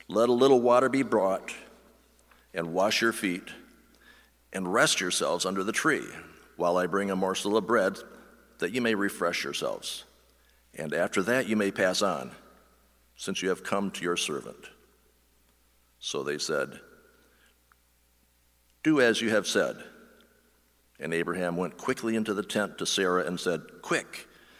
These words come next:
three seahs of fine flour, knead it and make cakes." And Abraham ran to the herd and took a calf, tender and good, and gave it to a young man who prepared it quickly.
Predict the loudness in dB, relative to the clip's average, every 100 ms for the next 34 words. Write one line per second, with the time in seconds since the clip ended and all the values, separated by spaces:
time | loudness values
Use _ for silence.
0 | -18 -6 -2 0 2 0 0 0 -2 -4
1 | -6 -4 -2 0 0 2 4 4 0 -8
2 | -18 -20 -20 -14 -2 -2 0 0 -2 -6
3 | -6 -2 -2 -2 -6 -4 -4 -4 -8 -8
4 | -8 -12 -20 _ _ _ _ _ _ _
5 | _ _ -12 -6 -2 0 0 -2 -2 -2
6 | 0 -2 -2 -4 -4 -2 -2 -4 -10 -18
7 | -14 -10 -6 -6 -4 -4 -2 -2 -6 -16
8 | -20 -20 _ -10 -4 -2 0 0 0 -4
9 | -6 -4 -2 -4 -8 -20 -20 -20 -16 -10
10 | -2 -2 0 2 2 2 2 0 0 -2
11 | -6 -6 -8 -6 -4 0 0 0 -4 -6
12 | -4 -10 -12